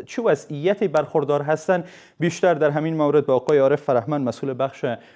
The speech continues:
آنلاین دری دویچه وله آلمان که روی خط با ما وصل هستند، بحث می‌کنیم. آقای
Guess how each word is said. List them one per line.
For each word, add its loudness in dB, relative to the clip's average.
آنلاین -2
دری -2
دویچه -6
وله -2
آلمان 0
که -2
روی -2
خط -4
با -2
ما 0
وصل -4
هستند، -2
بحث -4
می‌کنیم. -4
آقای 4